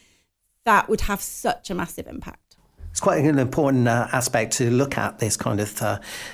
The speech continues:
Speaker 2: thing that you've created there. Um, so how do you see the business growing?
Speaker 1: Well, in a y-, just over a year, I've created a website which has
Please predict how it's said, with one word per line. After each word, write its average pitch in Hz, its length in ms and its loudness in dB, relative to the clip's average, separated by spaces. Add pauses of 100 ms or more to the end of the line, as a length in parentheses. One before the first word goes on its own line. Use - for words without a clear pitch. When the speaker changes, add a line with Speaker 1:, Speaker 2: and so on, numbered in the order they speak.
(120)
Speaker 2:
thing 127 220 4
that 120 100 4
you've 117 420 0
created 127 560 0
there. 92 340 -2 (380)
Um, 127 440 4
so 131 260 2
how 160 100 2
do 156 60 0
you 156 60 0
see 151 160 2
the 131 100 2
business 135 340 2
growing? 101 580 2 (520)
Speaker 1:
Well, 269 520 8
in 269 680 6
a 247 60 8
y-, 226 420 6 (480)
just 285 240 6
over 214 220 8
a 208 40 8
year, 190 680 8
I've 196 720 6 (460)
created 202 800 6 (240)
a 208 80 4
website 185 600 6
which 180 320 2
has 190 800 4